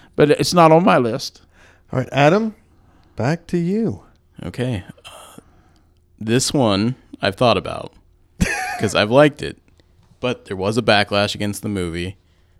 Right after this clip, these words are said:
Speaker 3: It had a terrible second weekend, which demonstrates poor word of mouth. Uh, non-comic book audiences didn't like it, and comic book audience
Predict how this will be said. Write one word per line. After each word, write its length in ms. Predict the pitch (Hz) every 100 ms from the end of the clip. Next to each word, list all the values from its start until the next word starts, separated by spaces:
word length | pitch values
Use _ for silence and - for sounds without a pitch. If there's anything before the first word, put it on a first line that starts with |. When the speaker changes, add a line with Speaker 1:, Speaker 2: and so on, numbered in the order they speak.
| -
Speaker 3:
It 140 | 101
had 180 | 107 101
a 140 | 90 82
terrible 580 | - - 143 135 87
second 380 | 80 90 80 -
weekend, 380 | 82 80 82 85
which 140 | 90
demonstrates 480 | - 98 92 - 87
poor 240 | - 113 101
word 260 | 104 90
of 60 | 92
mouth. 440 | 90 85 85 - _ _ _ _ _ _ _ _
Uh, 320 | - 73 73 - _
non-comic 640 | 117 110 117 120 120 117 107
book 180 | 113
audiences 600 | - 98 101 98 104 101
didn't 260 | 98 90 104
like 240 | 95 82
it, 180 | 95 - _ _ _ _ _ _ _ _
and 340 | - 85 82 85
comic 320 | 113 123 113
book 160 | 95 90
audience 500 | 90 92 95 98